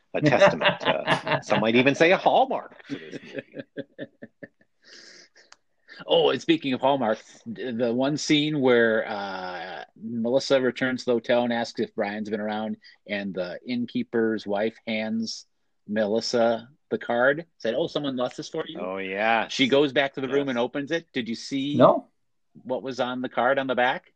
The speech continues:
Speaker 2: Oh. <laughs>
Speaker 3: It was a Hallmark card.
Speaker 2: Which, which, uh,
Speaker 1: Of course.
Speaker 3: Of course it is.
Speaker 1: Of course.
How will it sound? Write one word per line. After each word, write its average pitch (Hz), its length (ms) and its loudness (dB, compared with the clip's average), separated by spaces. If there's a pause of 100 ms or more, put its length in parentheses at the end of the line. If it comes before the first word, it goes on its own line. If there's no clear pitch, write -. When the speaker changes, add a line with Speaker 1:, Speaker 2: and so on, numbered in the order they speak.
Speaker 2:
Oh. 196 240 8 (340)
<laughs> - 20 4 (880)
Speaker 3:
It - 60 -6
was 127 80 -2
a 131 60 2
Hallmark 120 380 0
card. - 320 -12 (840)
Speaker 2:
Which, 165 320 6
which, 160 320 6
uh, 117 40 0 (160)
Speaker 1:
Of - 100 -12 (140)
course. 101 420 0
Speaker 3:
Of 117 200 8 (200)
course - 20 -4
it 151 80 -2
is. 80 380 -6
Speaker 1:
Of 98 240 -8
course. 95 680 -12